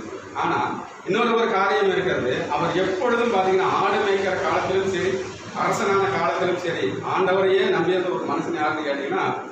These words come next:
தாவீது மட்டும்தான். அவர் நின்றாலும் நடந்தாலும் அழுகதான், ஜெபந்தான்,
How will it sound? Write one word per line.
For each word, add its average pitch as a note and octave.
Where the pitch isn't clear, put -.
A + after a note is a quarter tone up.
தாவீது F#3
மட்டும்தான். E3
அவர் C#3
நின்றாலும் F3
நடந்தாலும் E3+
அழுகதான், F3
ஜெபந்தான், E3